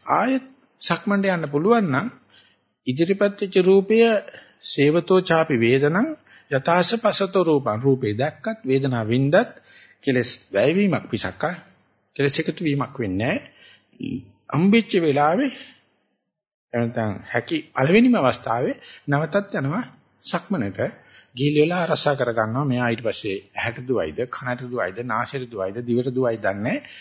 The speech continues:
මොකේට දිව්වත් ඒ පේන, අ,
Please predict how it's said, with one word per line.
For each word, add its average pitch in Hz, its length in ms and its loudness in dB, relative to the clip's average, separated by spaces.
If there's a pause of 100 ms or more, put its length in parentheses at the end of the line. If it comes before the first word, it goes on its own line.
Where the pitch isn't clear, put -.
(180)
මොකේට 175 580 4
දිව්වත් 170 460 4 (1000)
ඒ 147 200 4
පේන, 160 500 2 (2250)
අ, - 100 -6